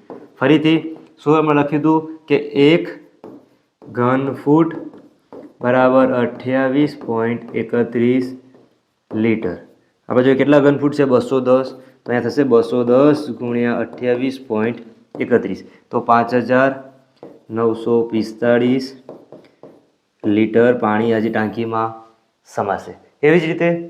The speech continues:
બીજો એક પ્રશ્ન છે. અહીંયા જો આ ટાંકી આપેલી છે, લંબાઈ એટલી આપેલી છે, તો આ ચોરસ ટાંકી દેખાય છે, તો આને શું કહેવાશે? સમઘન. સમઘન અથવા ઘન બોલીએ તો પણ ચાલે.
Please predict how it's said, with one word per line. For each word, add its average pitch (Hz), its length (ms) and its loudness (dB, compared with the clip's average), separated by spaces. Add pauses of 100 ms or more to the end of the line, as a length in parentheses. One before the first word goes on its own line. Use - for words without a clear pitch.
(920)
બીજો 147 220 2
એક 170 80 2
પ્રશ્ન 170 300 2
છે. 160 100 2
અહીંયા 156 240 4
જો 135 80 4 (300)
આ - 120 4
ટાંકી 143 380 0
આપેલી 156 300 2
છે, 160 40 4 (240)
લંબાઈ 147 380 4
એટલી 151 260 2
આપેલી 131 340 0
છે, 107 80 -8 (260)
તો 135 80 2
આ 139 160 4
ચોરસ 131 280 6
ટાંકી 131 360 -2
દેખાય 127 260 -2
છે, 131 80 -4 (300)
તો 127 100 2
આને 139 120 2
શું 151 200 -8
કહેવાશે? 143 320 4 (140)
સમઘન. 123 520 0 (1040)
સમઘન 123 640 2
અથવા 143 240 0
ઘન 147 200 2
બોલીએ 151 220 4
તો 139 120 -2
પણ 147 200 0
ચાલે. 147 160 4